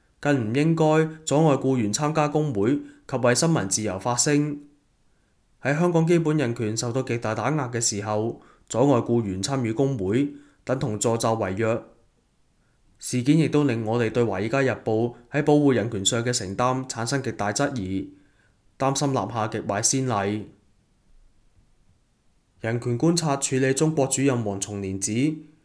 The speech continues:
《華爾街日報》解僱鄭嘉如嘅決定令人憤慨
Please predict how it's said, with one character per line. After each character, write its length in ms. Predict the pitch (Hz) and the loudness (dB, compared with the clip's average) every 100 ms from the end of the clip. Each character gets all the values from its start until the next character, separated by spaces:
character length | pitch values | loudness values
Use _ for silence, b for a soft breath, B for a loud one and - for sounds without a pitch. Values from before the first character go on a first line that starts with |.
| B _ | B _
《華 80 | 113 | 0
爾 80 | 123 | 2
街 320 | 160 196 180 | 4 4 4
日 0 | |
報》 320 | 143 147 143 | 2 4 4
解 140 | 139 135 | 6 2
僱 180 | 139 | 4
鄭 200 | 135 120 | 2 2
嘉 120 | 117 143 | 2 2
如 160 | 107 | 2
嘅 120 | 104 | -2
決 200 | 120 131 | -4 -6
定 360 | 120 110 113 120 B B | -2 -2 -2 -6 B B
令 160 | - 120 | -2 0
人 120 | 110 | 0
憤 280 | 101 107 123 | -2 -2 -2
慨 340 | 139 127 127 | 0 2 2